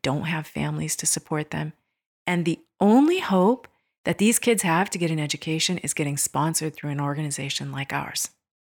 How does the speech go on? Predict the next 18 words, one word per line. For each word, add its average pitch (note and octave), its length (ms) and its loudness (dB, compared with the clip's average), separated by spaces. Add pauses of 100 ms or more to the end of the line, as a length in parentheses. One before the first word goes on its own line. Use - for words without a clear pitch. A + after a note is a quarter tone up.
(640)
Sponsoring G#3+ 480 2
a A3 40 0
child F#3 440 2
is E3 200 0
the E3 260 0
difference B3 500 4 (160)
often C4 600 4 (280)
between G3 300 4
a G3 40 4
young F#3+ 300 4
girl A3+ 220 4
being E3+ 420 0
married A#3 340 4
off E3+ 380 0
in E3+ 140 -6
an D#3+ 100 -2 (140)
early F#3 340 4
marriage D3+ 480 2